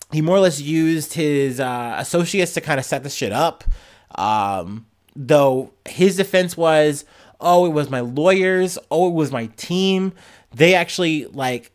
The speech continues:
just led me astray, and I was just the C E O here, and I didn't really even fully understand what was happening." But the fucking problem was, like, someone like S B F just could not help himself along the way to just keep fucking talking.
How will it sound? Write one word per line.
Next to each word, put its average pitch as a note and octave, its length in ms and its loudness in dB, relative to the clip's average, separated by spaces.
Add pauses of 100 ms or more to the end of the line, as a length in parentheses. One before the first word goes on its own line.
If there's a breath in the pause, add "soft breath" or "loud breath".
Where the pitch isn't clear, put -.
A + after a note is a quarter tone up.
(140)
just C3+ 220 -8
led D3 260 -2
me D3+ 120 -4
astray, D3 640 0
and C3 120 -2
I C#3 100 -2
was E3 140 -2
just D3 100 -12
the B2 60 -8
C D#3+ 420 -2
E C3+ 40 2
O D3+ 120 2
here, D#3+ 400 0
and B2 100 0
I C#3+ 120 2
didn't D#3 160 -6
really C#3+ 200 -2
even A#2+ 280 -6
fully D#3 360 -6
understand C#3 440 -6
what A#2 80 -10
was G#2 100 -12
happening." F3 600 -4 (500 loud breath)
But E3+ 100 -2
the D#3 100 -2
fucking G#3+ 380 -4
problem F3+ 520 0
was, C3+ 220 -2
like, C3+ 240 -2
someone A3+ 280 -2
like G#3+ 160 0
S D#3+ 220 -4
B D3 200 -4
F C3+ 340 -4
just - 220 -10
could G3+ 240 0
not D#3 160 0
help C#3 260 -6
himself A#2 340 -10
along A#2+ 300 -8
the A#2+ 60 -6
way A2 340 -8 (280 loud breath)
to - 60 -18
just - 280 -12
keep F3 420 -8 (240 soft breath)
fucking D#3 580 -8 (260 soft breath)
talking. D#3 600 -4